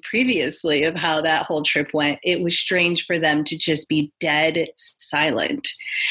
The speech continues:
And, uh, after a while, I had asked them, I was like, "How are you guys feeling?" You know, and, and, and it was, it was a collection of, of fear, of hope. It was, it was a spiritual moment for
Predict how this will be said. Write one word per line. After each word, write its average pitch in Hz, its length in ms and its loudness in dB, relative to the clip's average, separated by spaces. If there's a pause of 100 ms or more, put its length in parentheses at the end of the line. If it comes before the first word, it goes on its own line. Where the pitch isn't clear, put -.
(320)
And, 185 440 2
uh, 180 300 2 (280)
after 214 420 0
a 175 100 2
while, 170 500 0
I 165 120 0
had 165 100 0
asked 190 400 0
them, 170 140 2
I 175 40 2
was 170 120 -2
like, 185 120 -2
"How - 120 -2
are 285 40 2
you 320 120 2
guys 320 260 0
feeling?" 180 560 0
You 180 100 2
know, 190 240 2
and, 170 240 0 (460)
and, 196 200 2
and 202 300 0
it 208 60 0
was, 247 180 2
it 277 160 2
was 285 160 2
a 294 80 0 (300)
collection 214 880 0 (140)
of, 170 400 2 (640)
of 180 140 4 (200)
fear, 214 540 2
of 190 120 0
hope. 208 560 0 (180)
It 196 180 2
was, 196 300 0 (240)
it 202 120 4
was 208 160 0
a 226 60 2
spiritual 233 540 2
moment 202 300 0
for - 160 -2